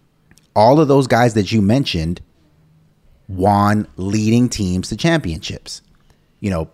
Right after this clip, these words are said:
pick your favorite guy in the top ten. If it's Jordan, Kareem, LeBron, Magic, Kobe, Duncan, Shaq, Hakeem, whoever,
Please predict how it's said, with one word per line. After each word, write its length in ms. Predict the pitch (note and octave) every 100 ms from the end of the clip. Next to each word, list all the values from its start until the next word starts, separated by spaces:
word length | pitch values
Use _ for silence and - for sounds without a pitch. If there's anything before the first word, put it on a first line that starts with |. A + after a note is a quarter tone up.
| -
pick 240 | D3 C#3+
your 120 | D3+ D#3
favorite 520 | - C3+ C#3+ C#3+ B2
guy 300 | A#2+ B2 B2+
in 120 | B2
the 100 | A#2
top 300 | A#2 A2+ -
ten. 320 | - A2 E2
If 140 | D#2 F#2
it's 240 | - - - _ _ -
Jordan, 760 | E2 B2+ B2 G2+ F2 D#2+ C#2+ - - -
Kareem, 540 | A2+ B2 B2 G#2+ F#2
LeBron, 460 | F2 A2+ A#2+ G#2 F#2+
Magic, 360 | A2 G#2+ F#2
Kobe, 400 | - B2+ A2 F#2
Duncan, 440 | - A#2 A2+ G2 D#2
Shaq, 520 | - A#2+ G#2+ E2+ -
Hakeem, 360 | G2+ - A2+ G#2+
whoever, 520 | C3+ D3 F#2 F#2